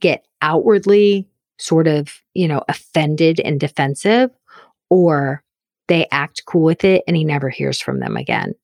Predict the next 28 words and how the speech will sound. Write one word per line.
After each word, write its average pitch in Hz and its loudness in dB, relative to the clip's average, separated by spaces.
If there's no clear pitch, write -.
But 185 4
he 185 4
said, 147 -2
if 165 2
any 269 2
time 185 2
he 196 2
brings 175 2
up 165 0
parenting, 151 -6
so 175 0
people 247 0
are 294 2
here 196 2
getting 202 4
a 220 4
label, 170 4
getting 175 2
a 190 2
diagnosis, 180 0
but 131 -8
if 160 -8
he 226 0
brings 254 0
up 254 -4
parenting 233 2
and 160 -2
things 202 2